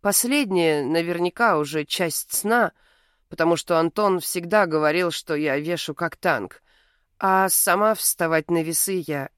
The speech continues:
не решаюсь. Наверняка и сон то, как Камиль смотрит на мою грудь, потом, раздраженно вздохнув, прикрывает меня простыней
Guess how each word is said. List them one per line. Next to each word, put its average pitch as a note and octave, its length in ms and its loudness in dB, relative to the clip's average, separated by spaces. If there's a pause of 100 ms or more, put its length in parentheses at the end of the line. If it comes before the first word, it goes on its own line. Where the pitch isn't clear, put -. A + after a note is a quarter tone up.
(280)
не D#3+ 200 0
решаюсь. D3 640 -6 (640)
Наверняка C4 640 0
и - 180 -8
сон F#3+ 400 0
то, B3 440 2 (520)
как F3+ 280 0
Камиль G3+ 420 4
смотрит F3+ 600 0 (200)
на D#3+ 180 0
мою D3+ 320 0
грудь, D3+ 540 -4 (720)
потом, F3+ 540 0
раздраженно E3+ 760 0
вздохнув, E3+ 720 -4 (480)
прикрывает G#3 760 2
меня F#3 340 4
простыней G#3 760 2